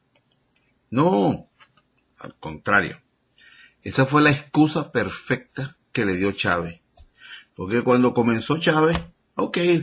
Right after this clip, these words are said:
le coqueteó un poquito a, a Fidel Castro los tres primeros, cuatro primeros años. Pero después llegó un momento en que cuando él gritó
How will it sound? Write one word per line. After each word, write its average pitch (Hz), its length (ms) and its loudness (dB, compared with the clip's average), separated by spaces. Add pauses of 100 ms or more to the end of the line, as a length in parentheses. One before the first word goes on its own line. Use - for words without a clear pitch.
(300)
le 123 160 2
coqueteó 117 580 0
un 139 160 2
poquito 135 540 2
a, 95 420 0
a 98 100 -10
Fidel 104 320 -2
Castro 117 380 0
los 101 260 -2
tres 104 200 -6
primeros, 101 440 -4
cuatro 101 360 -4
primeros 92 420 -8
años. 85 320 -8 (1400)
Pero 139 240 2
después 160 300 2
llegó 101 160 0
un 92 100 -4
momento 120 380 0
en 147 100 0
que 117 320 -4 (160)
cuando 95 380 -2
él 135 320 0
gritó 135 840 6